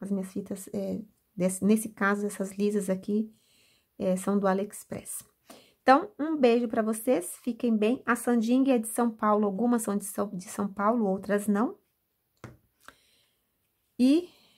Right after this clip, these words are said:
a gente se vê no próximo vídeo. Espero que vocês tenham gostado, tá bom? Dessa diquinha, foi uma diquinha rápida. Pra... Vou terminar aqui, já vou agilizar aqui pra terminar. Porque ainda eu tenho que fazer esses outros aqui.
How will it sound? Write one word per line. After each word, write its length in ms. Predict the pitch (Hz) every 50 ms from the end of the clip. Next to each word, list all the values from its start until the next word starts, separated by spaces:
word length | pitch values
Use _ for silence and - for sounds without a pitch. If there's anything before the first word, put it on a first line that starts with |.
| _ _ _ _ - -
a 80 | - 269
gente 240 | 262 - 269 277 269
se 160 | - - 269
vê 140 | 247 269 254
no 100 | 254 247
próximo 400 | - 240 240 233 - 262 269 269
vídeo. 180 | 254 220 214
Espero 240 | - - - 214 208
que 60 | 208
vocês 160 | - 220 214
tenham 220 | 214 - 214 208 202
gostado, 480 | 214 220 214 - - 202 226 269 - -
tá 120 | - 233 214
bom? 200 | 208 247 269 269
Dessa 280 | 226 214 214 - 196
diquinha, 400 | 185 190 - - - 233 247 254
foi 160 | 254 - 233
uma 100 | 226 220
diquinha 380 | 214 208 214 - - 208 202 190
rápida. 560 | 196 - 220 233 262 - - 254 269 330 311 - _ _ _ _ _ _ _ _ _ _ _
Pra... 500 | - 214 208 208 196 190 190 185 190 - -
Vou 180 | 190 208 214
terminar 400 | 214 214 214 202 202 202 190 185
aqui, 320 | 185 185 - 214 208 196 196
já 120 | 185 175
vou 120 | 175 196
agilizar 540 | 196 202 185 190 208 185 185 185 180 185 175
aqui 400 | 180 180 - - 220 240 240 - _ -
pra 100 | - 202
terminar. 540 | - - 180 185 185 185 190 214 247 330 349 - _ _ _ _ _ _ _ _ _ _ _ _ _ _ _ _ _ _
Porque 180 | _ _ _ -
ainda 200 | 202 208 208 208
eu 60 | 208
tenho 280 | - 208 208 220 226 214
que 340 | - - 269 302 339 - - _
fazer 280 | _ - 247 220 214 226
esses 260 | 240 233 - 233 226
outros 300 | 233 226 220 - 233 220
aqui. 360 | 254 262 262 - - 220 -